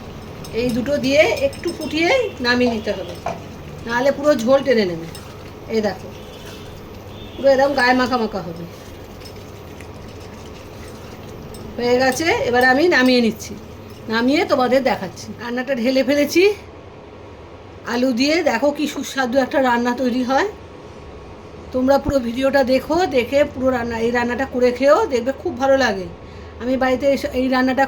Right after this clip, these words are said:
করি, ওই জন্য তোমাদের শেয়ার করলাম। তোমরাও রান্নাটা করে বন্ধুদের মধ্যে শেয়ার করো, লাইক করো আর সাবস্ক্রাইব করো। আর কি বলবো বলো? আর পুরো ভিডিওটা কিন্তু দেখে রান্নাটা করো। আজ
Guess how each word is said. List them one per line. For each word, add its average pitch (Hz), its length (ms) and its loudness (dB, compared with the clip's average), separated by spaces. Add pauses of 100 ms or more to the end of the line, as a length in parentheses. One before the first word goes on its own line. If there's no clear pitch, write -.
করি, 247 180 4 (880)
ওই 240 120 0
জন্য 269 120 6 (120)
তোমাদের 262 340 6 (520)
শেয়ার 254 200 2 (100)
করলাম। 269 300 4 (180)
তোমরাও 233 280 0 (280)
রান্নাটা 240 420 0
করে 269 120 4 (120)
বন্ধুদের 240 400 0
মধ্যে 233 260 0
শেয়ার 226 280 0
করো, 262 180 4 (320)
লাইক 202 200 -2 (120)
করো 254 180 2 (960)
আর 277 60 0 (100)
সাবস্ক্রাইব 220 400 -4 (100)
করো। 233 160 -6 (920)
আর 220 140 -4
কি 233 60 -6 (100)
বলবো 175 260 -6
বলো? 180 160 -8 (1300)
আর 190 140 -6
পুরো 247 120 2 (100)
ভিডিওটা 247 360 4
কিন্তু 294 140 4 (100)
দেখে 233 240 2
রান্নাটা 208 380 0
করো। 208 160 -10 (1200)
আজ 220 80 -6